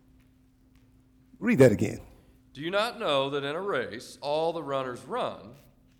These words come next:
Speaker 2: but only one gets the prize?
Speaker 1: That's how it works. I ain't never tried to do nothing to be second at. Have you? You know what I'm saying? You shouldn't.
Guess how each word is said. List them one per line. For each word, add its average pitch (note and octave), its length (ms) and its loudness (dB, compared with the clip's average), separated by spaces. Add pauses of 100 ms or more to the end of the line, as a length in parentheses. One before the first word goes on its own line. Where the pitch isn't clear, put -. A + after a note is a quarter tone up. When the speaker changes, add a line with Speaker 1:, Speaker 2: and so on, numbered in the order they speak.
(120)
Speaker 2:
but A2+ 100 -10
only C#3 220 -2
one C#3+ 460 -4 (200)
gets - 200 -18
the - 100 -20
prize? D3 380 -12
Speaker 1:
That's - 120 -4
how G#3 120 4
it F3+ 60 -4
works. F#3 420 -4 (920)
I B3 240 6
ain't D#3+ 140 8
never G#3 320 8
tried F3 240 6
to D#3 40 2
do E3+ 160 4
nothing E3 260 6
to D#3 40 2
be D#3+ 80 4
second C3+ 340 2
at. A2 220 -4 (2500)
Have C3 160 2
you? G#3+ 280 6 (2250)
You G2+ 180 0
know B2 160 6
what B2 140 4
I'm B2+ 120 4
saying? D3+ 380 2 (640)
You G2+ 100 -6
shouldn't. F#3 400 4